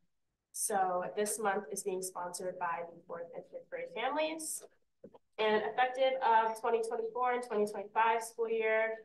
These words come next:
the Public Act twenty-three twenty, two hundred and eight requires students to be five years old by September first to enroll into kindergarten. And this changed from the previous date of January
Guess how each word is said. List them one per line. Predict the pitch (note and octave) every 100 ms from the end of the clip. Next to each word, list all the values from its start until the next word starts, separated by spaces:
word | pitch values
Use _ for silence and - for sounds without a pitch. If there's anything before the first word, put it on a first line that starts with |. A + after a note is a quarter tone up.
| _ _ _
the | A3+ G#3+ A3 G#3+
Public | A3+ A3+ A#3
Act | G#3+ G#3 -
twenty-three | G#3 G#3 G#3 G3+ G3 G3 - - -
twenty, | A3 G3+ G3 G3+ - _ -
two | A#3
hundred | G#3+ G#3 G3
and | G3 -
eight | B3+ C4+ - - _ -
requires | A3 A3+ G#3+ G#3+ G#3+ G#3+ - _ _
students | - - C#4+ C#4+ C#4+ -
to | A#3+
be | A3+ G#3+ G#3+
five | G3 G3+
years | G#3 F#3+
old | F#3 F#3
by | F#3+ F#3
September | - F#3+ - F#3+ F#3+ F#3
first | E3+ F#3 G#3+ - - -
to | G3+
enroll | F3 F#3 F3+
into | - F#3 G3+
kindergarten. | G#3 F3 F3 F3 - B3+ C#4+ - _ _ _ _ -
And | G#3+ G#3 G#3 -
this | A3+ -
changed | - B3+ A3+ A3+
from | A3
the | G#3 -
previous | A#3+ A#3 A3+
date | - G#3+ G#3+ - - _ -
of | G3 F#3 F#3
January | - F3+ F3+ F3+